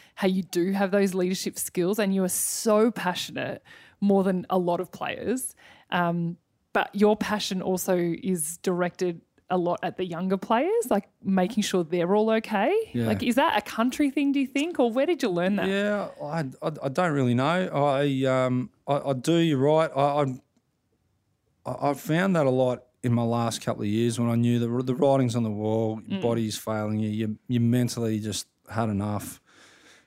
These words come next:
Speaker 2: Especially my last year, uh, got dropped, you're playing the twos. Uh, you, there was a, I sulked for a little while,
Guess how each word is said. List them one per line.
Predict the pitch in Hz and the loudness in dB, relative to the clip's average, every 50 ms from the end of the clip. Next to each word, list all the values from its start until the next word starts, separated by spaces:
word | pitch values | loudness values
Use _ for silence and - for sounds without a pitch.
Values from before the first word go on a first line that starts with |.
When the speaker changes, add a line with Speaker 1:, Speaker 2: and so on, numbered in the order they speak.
| _ - | _ -10
Speaker 2:
Especially | - - 160 147 - 147 139 | -2 0 0 2 2 2 2
my | 131 123 | 2 2
last | 120 120 120 123 120 107 - - - | 0 0 -2 -2 -2 -4 -4 -4 -4
year, | 113 113 117 117 113 110 110 - - _ _ _ - - - _ - | -2 -2 0 0 -2 -2 -6 -8 -12 _ _ _ -16 -16 -16 _ -10
uh, | 117 110 107 107 107 107 107 107 104 104 95 - _ _ _ _ _ _ _ | -6 -6 -4 -4 -4 -4 -4 -4 -6 -6 -8 -12 _ _ _ _ _ _ _
got | - 131 113 95 | -4 -4 -4 -4
dropped, | - - 120 113 113 110 - 107 | -4 -4 -2 0 0 -2 -4 -6
you're | 107 | -8
playing | - - 123 117 113 110 107 | -6 -4 -4 -2 -2 -2 -2
the | 104 92 | -2 -4
twos. | - - - 107 107 110 110 110 107 - | -6 -6 -4 -4 -2 -2 -2 -2 -4 -6
Uh, | - 120 123 - | -10 -12 -12 -12
you, | 117 123 - - - _ _ _ _ _ _ | -12 -12 -14 -14 -18 _ _ _ _ _ _
there | 139 135 135 | 0 2 2
was | 135 131 | 4 2
a, | 147 143 - - | 2 0 0 -2
I | 123 120 | -2 -2
sulked | - - - - 139 165 170 - | 0 0 2 2 2 2 2 0
for | - - 156 | 0 2 2
a | 151 | 4
little | 156 160 160 160 | 4 4 4 4
while, | 170 202 226 233 233 | 4 2 2 0 -2